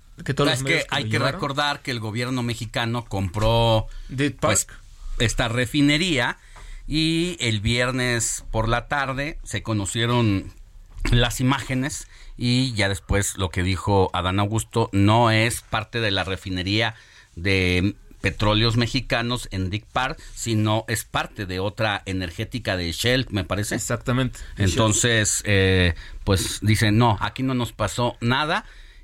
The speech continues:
Speaker 2: Y bueno, pues esta también falta de aparición de Adán Augusto, a diferencia de las otras corcholatas, es porque en la semana, desde la semana pasada, fin de semana a estos días, no le fue nada bien.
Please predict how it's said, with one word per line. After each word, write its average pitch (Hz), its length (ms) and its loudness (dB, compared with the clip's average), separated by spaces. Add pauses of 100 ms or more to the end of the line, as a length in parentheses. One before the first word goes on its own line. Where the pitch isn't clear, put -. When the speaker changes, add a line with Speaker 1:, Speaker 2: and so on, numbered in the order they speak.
Speaker 2:
Y 107 100 -2
bueno, 131 320 2 (320)
pues 107 180 -2
esta 143 180 -2
también 123 880 2
falta 123 300 -2
de 110 160 -2
aparición 110 880 0
de 92 320 2
Adán 98 300 0
Augusto, 107 460 0
a 101 40 2
diferencia 95 440 0
de 104 80 4
las 85 260 0
otras 110 320 0
corcholatas, 95 680 0 (260)
es 104 140 -4
porque 135 220 -2
en 110 100 4
la 92 80 0
semana, 120 640 -2 (160)
desde 90 300 -4
la 87 240 0
semana 98 400 0
pasada, 110 480 2
fin 110 180 2
de 107 80 2
semana 98 500 0 (140)
a 92 120 -2
estos 101 300 -6
días, 107 300 -2 (300)
no 123 160 4
le 117 100 2
fue 110 180 0
nada 104 220 2
bien. 113 240 0